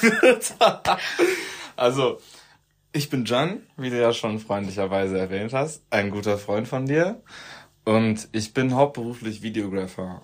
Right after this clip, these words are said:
Ähm, zum einen freiberuflich und selbstständig, so habe ich auch angefangen, und zum anderen auch in der Social-Media-Agentur.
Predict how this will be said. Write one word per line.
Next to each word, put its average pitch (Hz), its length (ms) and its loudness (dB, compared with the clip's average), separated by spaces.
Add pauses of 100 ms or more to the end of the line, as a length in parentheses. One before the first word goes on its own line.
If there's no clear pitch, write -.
Ähm, 92 520 -6
zum 104 240 -4
einen 101 380 -4
freiberuflich 135 840 -2 (220)
und 98 80 -14
selbstständig, 120 540 -4
so 104 80 -2
habe 98 100 -6
ich 107 80 -10
auch 107 60 -10
angefangen, 135 520 -4
und 110 120 -4
zum 107 180 -4
anderen 107 240 -2
auch 98 420 -4
in 95 200 -4
der 95 200 -4
Social-Media-Agentur. 98 1000 -2